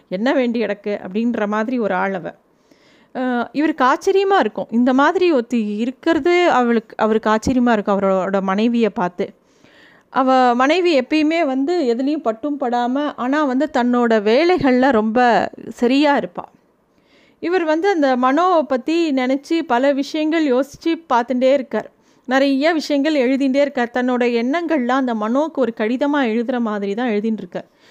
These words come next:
இதெல்லாம் இவ வந்து அப்பப்போ எடுத்து எடுத்து படிச்சு பார்ப்பா. எல்லாமே ஆச்சரியமாவும், ஆ, சுவாரஸ்யமாவும் இருக்கும். இவளுக்கு இதுல என்ன ஆயிடும்னா, இவ மனசுல இருக்கிற குறைகள்லாம் இருக்கு இல்லையா, தான் வந்து லவ் பண்ணி கல்யாணம் பண்ணிட்டோம், தன்னோட லைஃப் பாழா போச்சு,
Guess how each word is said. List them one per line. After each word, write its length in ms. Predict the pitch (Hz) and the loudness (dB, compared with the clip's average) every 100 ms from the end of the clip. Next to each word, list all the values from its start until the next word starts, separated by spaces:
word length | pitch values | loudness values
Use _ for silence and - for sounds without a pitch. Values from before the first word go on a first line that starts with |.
| _ _ | _ _
இதெல்லாம் 460 | 349 370 311 311 359 | 0 0 2 2 2
இவ 280 | 311 233 247 | 2 0 0
வந்து 320 | 233 247 285 339 240 | 0 0 0 0 0
அப்பப்போ 400 | - 254 233 302 | -2 -4 -2 2
எடுத்து 280 | 247 226 247 | 2 2 -2
எடுத்து 240 | 226 311 | -2 -4
படிச்சு 320 | 247 226 - 254 | -4 -4 -4 -4
பார்ப்பா. 320 | 208 202 202 _ _ _ _ - | -4 -4 -8 _ _ _ _ -4
எல்லாமே 400 | 302 392 359 392 | 0 2 0 0
ஆச்சரியமாவும், 920 | 294 285 339 370 339 277 233 254 339 339 _ _ _ _ - | 0 0 0 0 2 0 0 0 -2 -8 _ _ _ _ -6
ஆ, 60 | 240 233 214 | -4 -2 -2
சுவாரஸ்யமாவும் 880 | - 262 320 370 320 277 240 233 262 | -2 0 2 0 2 2 2 2 0
இருக்கும். 340 | 202 - - - - - _ _ | -4 -10 -14 -10 -8 -8 _ _
இவளுக்கு 320 | 320 370 403 302 | -2 0 0 -2
இதுல 220 | 285 302 | 0 2
என்ன 220 | 262 381 466 | 2 2 2
ஆயிடும்னா, 460 | 320 262 240 233 226 | 4 2 2 0 0
இவ 200 | 269 254 381 | 0 0 0
மனசுல 400 | 381 403 - 403 | 0 -2 -2 -2
இருக்கிற 280 | 320 294 254 | -2 -2 -2
குறைகள்லாம் 640 | - 240 254 277 247 233 | -2 -2 0 -2 0 0
இருக்கு 220 | 208 - | -2 -4
இல்லையா, 240 | 185 185 190 185 - _ - | -4 0 0 -2 -10 _ -2
தான் 180 | 220 | 0
வந்து 180 | 220 226 | 2 0
லவ் 160 | 240 233 | 0 -2
பண்ணி 200 | 240 233 | -2 -2
கல்யாணம் 380 | 233 208 214 220 | -2 -4 -4 -6
பண்ணிட்டோம், 500 | 202 196 196 214 202 | -8 -8 -8 -6 -8
தன்னோட 280 | 208 202 208 208 | -6 -6 -2 -2
லைஃப் 220 | 208 220 | -2 -4
பாழா 260 | 196 196 208 | -4 -4 -4
போச்சு, 380 | 214 190 - | -6 -12 -8